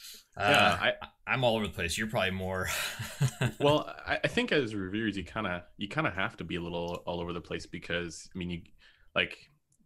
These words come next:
Speaker 1: it might not be good for, like, the music that you actually personally like, but
Speaker 2: Mm-hmm.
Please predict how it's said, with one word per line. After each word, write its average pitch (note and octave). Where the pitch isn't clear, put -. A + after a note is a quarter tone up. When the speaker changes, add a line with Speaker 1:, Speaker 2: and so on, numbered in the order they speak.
Speaker 1:
it A2+
might B2+
not B2
be G2+
good G2+
for, G2+
like, F2
the F2
music F2+
that -
you F2
actually F#2+
personally F2+
like, F2
but F2
Speaker 2:
Mm-hmm. F#2+